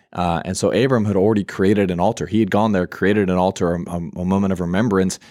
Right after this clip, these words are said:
and also to signify that this is, uh, this is my land.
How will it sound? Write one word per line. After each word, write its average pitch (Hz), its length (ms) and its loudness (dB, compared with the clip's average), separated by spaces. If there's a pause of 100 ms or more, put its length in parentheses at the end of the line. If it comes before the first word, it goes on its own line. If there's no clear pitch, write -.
(140)
and 107 120 -2
also 131 340 2
to 113 160 0
signify 123 680 0
that 85 280 -4
this 95 180 -2
is, 87 240 0 (800)
uh, 90 220 -2
this 95 180 -2
is 90 140 0
my 87 140 0
land. 82 340 -6